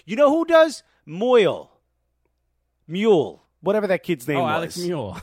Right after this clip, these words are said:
Speaker 2: <laughs>
Speaker 1: Alex Mule. He's got a punchable face. You get what I'm saying now? Jesus Medina kinda does, <laughs> right? See?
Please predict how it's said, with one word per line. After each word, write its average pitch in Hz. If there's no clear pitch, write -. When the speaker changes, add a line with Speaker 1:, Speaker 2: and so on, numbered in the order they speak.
Speaker 2:
<laughs> 190
Speaker 1:
Alex 208
Mule. 233
He's 190
got 240
a -
punchable 220
face. 240
You 170
get 226
what 247
I'm 233
saying 247
now? 269
Jesus 190
Medina 262
kinda 294
does, 381
<laughs> -
right? 285
See? 330